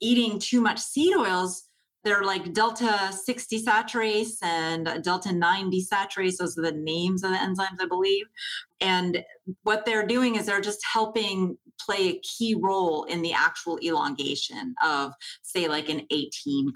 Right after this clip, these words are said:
carbon pufa into a twenty. They do it two at a time, and so on and so on. But when you have, when your diet is high in, uh, pufa,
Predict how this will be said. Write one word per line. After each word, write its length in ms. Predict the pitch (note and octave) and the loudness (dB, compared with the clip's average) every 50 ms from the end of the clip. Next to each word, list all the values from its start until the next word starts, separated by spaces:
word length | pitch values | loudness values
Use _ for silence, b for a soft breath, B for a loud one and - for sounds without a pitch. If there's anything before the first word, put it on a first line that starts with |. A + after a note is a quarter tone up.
| - | -2
carbon 680 | - C#3 C3+ C3+ B2+ C#3 C#3 C3+ C3+ C3+ C#3+ C#3 C#3 B B B B B B - | -2 0 2 2 2 2 2 2 4 4 2 2 0 B B B B B B 0
pufa 400 | - F3 D#3+ - - A#2+ B2 - - - _ _ _ - | 2 2 4 4 2 0 0 0 -4 -12 _ _ _ -4
into 600 | D#3+ D#3 D3+ D3+ - - D#3+ D3 C#3 C#3 C#3+ D3 - | -2 0 0 0 0 0 2 4 4 4 2 2 0
a 80 | F#3 | -4
twenty. 400 | F3+ - - C4 B3 G3+ C#3+ - | -4 -2 0 0 0 0 0 -2
They 160 | B3 - C#3 C3 | -2 -2 -2 -2
do 120 | D3+ D3 | 0 -2
it 160 | D3 - - _ _ _ _ _ - - | -2 -4 -6 _ _ _ _ _ -10 -2
two 160 | - F#3+ E3+ | 0 2 2
at 80 | D3 | 2
a 60 | - - | 0 -2
time, 360 | - - - - A#3 - - _ _ _ _ _ _ _ _ _ _ _ _ _ _ _ - - - - | -4 -6 -6 -6 -6 -10 -14 _ _ _ _ _ _ _ _ _ _ _ _ _ _ _ -20 -18 -12 -4
and 200 | - F3+ F3+ F3 | 0 0 0 0
so 140 | E3+ G3 F3 | 0 2 2
on 180 | E3 D#3 D3+ D3 | 4 4 4 2
and 100 | C#3+ C#3+ | 0 -2
so 140 | - - - | -2 -2 0
on. 240 | F3 - - - - B B B B B B B B - | 0 0 -2 -4 -12 B B B B B B B B -6
But 580 | F3 D3 - A#3+ C4+ A#3+ F#3 E3+ D#3+ D#3+ - - - | -2 2 4 4 6 6 4 2 0 -4 -8 -10 -8
when 480 | F3 F#3 G3 F#3 F#3 F#3 F3+ F3+ F#3 | -2 -2 0 0 0 0 0 0 0
you 100 | F#3+ G3+ | -2 -2
have, 400 | G#3 G#3+ G#3 G3+ F#3+ F#3 F#3 - - F3 | -2 0 2 4 6 6 6 4 0 -6
when 140 | F3+ F#3+ F3+ | -4 -2 -2
your 80 | F3+ F#3 | -2 2
diet 300 | F#3 G#3+ A3 A#3 A3 G#3+ | 2 4 2 4 2 -2
is 160 | G3 F#3 - | -4 -6 -6
high 380 | - - G#3 G#3+ A3 A3 A3 G#3+ | -4 0 2 2 4 4 2 0
in, 680 | G#3 - F#3 F#3 F#3 F3+ F3 F3 F3 F3 F3+ F3 - - | -2 -2 -2 0 0 0 2 2 2 0 0 -2 -2 0
uh, 280 | F3 E3+ D#3+ D#3 D#3 - | 2 4 4 2 2 -2
pufa, 520 | - - F4 - - G3+ D3+ D3 - | 0 0 0 2 4 2 2 2 0